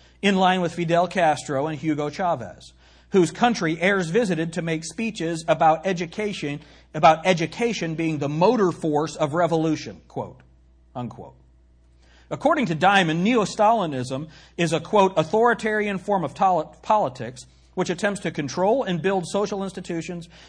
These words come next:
to impose state control of the economy, politics, and culture on the general population," unquote. Ayres and his allies used the critical policy area of education and through four aims. They have four aims.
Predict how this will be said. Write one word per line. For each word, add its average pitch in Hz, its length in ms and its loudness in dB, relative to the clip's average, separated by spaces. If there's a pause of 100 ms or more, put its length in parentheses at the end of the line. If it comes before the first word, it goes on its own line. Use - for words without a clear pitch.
to 175 140 4
impose 139 480 -2
state 208 260 -2
control 185 400 -4
of 135 60 -6
the 127 80 -6
economy, 202 480 -4
politics, 180 500 0
and 131 160 -8
culture 156 460 -6 (200)
on 143 120 -4
the 135 60 -2
general 143 280 -2
population," 120 720 -8
unquote. 120 480 -8 (760)
Ayres 240 300 6
and 214 140 4
his 175 120 2
allies 156 560 4
used 175 300 -4
the 151 80 0
critical 226 540 0
policy 190 760 0
area 113 400 -4
of 127 160 -6
education 123 720 -8 (1500)
and 160 160 -2
through 160 140 2
four 196 320 2
aims. 113 220 -4
They 147 80 -4
have 131 120 -6
four 175 220 0
aims. 104 320 -10